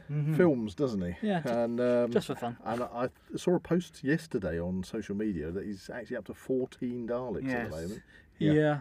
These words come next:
Speaker 2: He was wondering
Speaker 1: Yes.
Speaker 2: if he's
Speaker 3: Yeah.
Speaker 2: got, if he owns the most amount of Daleks in the U K. So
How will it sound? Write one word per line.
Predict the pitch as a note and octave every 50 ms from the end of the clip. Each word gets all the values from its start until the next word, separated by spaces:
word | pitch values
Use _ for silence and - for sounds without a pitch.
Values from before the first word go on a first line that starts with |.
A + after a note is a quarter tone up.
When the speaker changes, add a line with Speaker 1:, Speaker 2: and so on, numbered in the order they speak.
| -
Speaker 2:
He | A#2
was | A2+ G#2
wondering | G#2+ A#2 - - - E3
Speaker 1:
Yes. | - D3
Speaker 2:
if | C#3
he's | C#3 C#3
Speaker 3:
Yeah. | C3+
Speaker 2:
got, | B2 A#2+ A2+ A2+
if | A2+ A#2 A#2+ - A2 G2+ -
he | A2 G#2+ G#2+
owns | G2+ G#2+ G#2+ G#2 G2 F2+
the | F2+ G#2
most | G2 G2+ G2 G2+ F#2+ - G2+
amount | F#2 F#2 F2 D2+
of | F2+
Daleks | F2+ F#2 F2 F2+ F2+ E2 - -
in | F2+
the | E2+ F2
U | F2+ F2 F2
K. | - - F#2 E2
So | D#2 F#2 E2